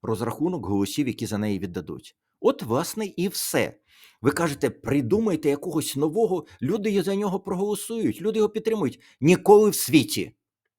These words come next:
ніколи в світі люди не проголосують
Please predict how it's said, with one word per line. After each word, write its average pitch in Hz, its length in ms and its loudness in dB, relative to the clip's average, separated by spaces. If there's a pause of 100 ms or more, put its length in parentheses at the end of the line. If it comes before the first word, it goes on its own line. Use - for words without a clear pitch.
(220)
ніколи 147 760 2
в - 40 -16
світі 139 680 -4 (320)
люди 151 540 4
не 139 120 -4
проголосують 143 880 -6